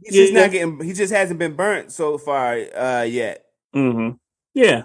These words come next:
Speaker 2: I, I, I could, I could rock with that. Some
Speaker 1: Yeah.
Speaker 2: people got him top three right now. Um, and I'm, I'm just trying to figure out who the other two guys are. Um, but I don't think it's Jalen Ramsey.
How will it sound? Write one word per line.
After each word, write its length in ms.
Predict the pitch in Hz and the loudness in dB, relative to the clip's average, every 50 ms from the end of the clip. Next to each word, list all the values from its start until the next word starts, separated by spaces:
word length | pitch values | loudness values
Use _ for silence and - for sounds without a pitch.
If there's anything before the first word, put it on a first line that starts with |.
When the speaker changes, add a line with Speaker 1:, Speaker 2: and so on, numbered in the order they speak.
| - | -2
Speaker 2:
I, 160 | - 156 196 185 | 0 0 2 2
I, 320 | - 185 214 196 - - | 2 2 0 2 0 0
I 20 | - | 2
could, 180 | - 214 170 - | 4 2 4 4
I 80 | 190 269 | 2 2
could 120 | - - | 4 4
rock 200 | 123 98 87 - | 4 2 2 0
with 120 | - 104 - | -2 -2 0
that. 280 | 104 117 165 - - _ - - | 2 2 0 0 -4 _ -16 -6
Some 180 | - - 202 190 | -2 -2 0 2
Speaker 1:
Yeah. 40 | |
Speaker 2:
people 200 | 190 185 151 156 143 | 2 2 2 2 2
got 180 | - 139 131 | 4 4 4
him 80 | 120 110 | 2 0
top 280 | - - 120 107 98 - | 0 0 -2 -2 -2 -4
three 280 | - - 101 101 107 | -6 -4 -2 0 0
right 240 | 101 98 92 90 - | 2 0 0 0 -2
now. 380 | 92 95 95 104 117 127 135 - _ _ _ _ _ _ _ _ _ _ _ | -2 -2 -2 -2 -2 -4 -6 -10 _ _ _ _ _ _ _ _ _ _ _
Um, 760 | 101 104 104 104 101 101 98 98 98 95 95 95 92 95 92 92 - - _ _ _ _ _ | 0 2 2 2 2 0 0 -2 -4 -4 -4 -4 -6 -6 -8 -10 -14 -18 _ _ _ _ _
and 120 | - 104 98 | -4 -2 -2
I'm, 120 | 101 110 - 139 | -2 -2 -2 -2
I'm 120 | 127 120 | -2 -2
just 180 | 110 107 101 - | 0 -2 -2 -2
trying 140 | 120 104 101 | -2 -2 -2
to 40 | - | -2
figure 180 | - 107 107 101 | -2 0 0 0
out 100 | 95 95 | 0 0
who 100 | 110 110 | 0 0
the 140 | 107 104 - | 2 2 0
other 140 | 92 82 80 | 0 0 -2
two 280 | - - - 151 156 | -4 0 4 4 4
guys 380 | - 92 87 80 80 82 78 78 | 4 4 0 0 0 -2 -4 -4
are. 340 | 87 82 80 82 92 104 - _ _ - - _ _ _ _ _ _ _ - | -2 -2 -2 -2 -2 -4 -8 _ _ -20 -20 _ _ _ _ _ _ _ -2
Um, 720 | 95 95 92 90 90 87 87 87 87 87 87 87 85 80 - | 0 2 2 2 2 0 -2 -2 -4 -6 -6 -8 -10 -6 -2
but 380 | - 98 92 90 87 85 - - - _ - | 0 2 2 4 2 0 -2 -4 -8 _ -4
I 100 | 101 104 | -2 -2
don't 160 | 98 90 - | -2 -2 -2
think 180 | - 110 92 98 | -4 -4 -4 -4
it's 160 | 95 85 87 90 | -4 -4 -2 -2
Jalen 280 | 98 104 95 85 82 | 0 0 -2 -2 0
Ramsey. 560 | 95 131 170 175 156 - 113 107 113 120 123 | 2 4 4 4 4 2 2 0 0 0 -2